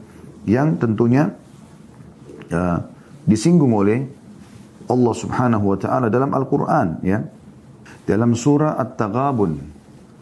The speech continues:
Bisa dibuka surah At-Taghabun, surah nomor enam puluh empat,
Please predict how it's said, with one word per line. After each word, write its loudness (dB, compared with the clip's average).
Bisa -4
dibuka 2
surah -2
At-Taghabun, -2
surah -2
nomor -2
enam 2
puluh 0
empat, -2